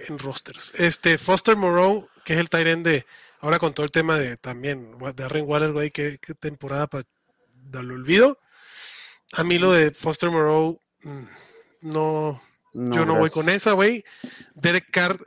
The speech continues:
Speaker 1: su valor ha bajado muchísimo, <clears throat> de mi punto de vista. Mac Hollins, que
Speaker 2: Sí.
Speaker 1: pensábamos que puede ser una buena opción,
Speaker 2: ¿No funcionó?
Speaker 1: Pues bueno, un partido, porque sí ha funcionado en los
Speaker 2: Sí,
Speaker 1: otros,
Speaker 2: claro.
Speaker 1: pero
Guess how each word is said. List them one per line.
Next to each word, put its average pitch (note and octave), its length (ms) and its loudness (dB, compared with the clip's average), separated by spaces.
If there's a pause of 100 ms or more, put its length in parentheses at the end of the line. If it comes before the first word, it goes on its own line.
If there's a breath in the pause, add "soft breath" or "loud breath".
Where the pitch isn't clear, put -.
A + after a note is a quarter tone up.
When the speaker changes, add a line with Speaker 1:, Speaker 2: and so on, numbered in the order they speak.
Speaker 1:
su E3 140 -6
valor D#3 240 2
ha E3+ 40 4
bajado E3 300 2
muchísimo, F#3 840 -2
<clears throat> B3 460 0
de D#3 120 -2
mi D3 60 -6
punto D#3 280 -4
de D#3+ 60 2
vista. A#3+ 420 2 (840 soft breath)
Mac D#3 300 0
Hollins, F#3 280 4
que F3+ 80 2
Speaker 2:
Sí. - 40 -2
Speaker 1:
pensábamos E3+ 340 2
que E3+ 60 -2
puede E3 140 2
ser E3+ 100 0
una F3 120 2
buena E3+ 200 4
opción, F3 440 0 (840)
Speaker 2:
¿No A#2 220 -4
funcionó? G#2+ 600 -8 (260)
Speaker 1:
Pues F3 180 2
bueno, B3 300 2
un E3+ 80 -10
partido, F#3 600 0
porque C#3+ 160 -8
sí D3+ 80 2
ha D3+ 60 0
funcionado D#3+ 380 0
en E3 60 0
los E3 80 0
Speaker 2:
Sí, F3+ 80 6
Speaker 1:
otros, D#3+ 240 4
Speaker 2:
claro. G2+ 100 -2
Speaker 1:
pero C3 220 -14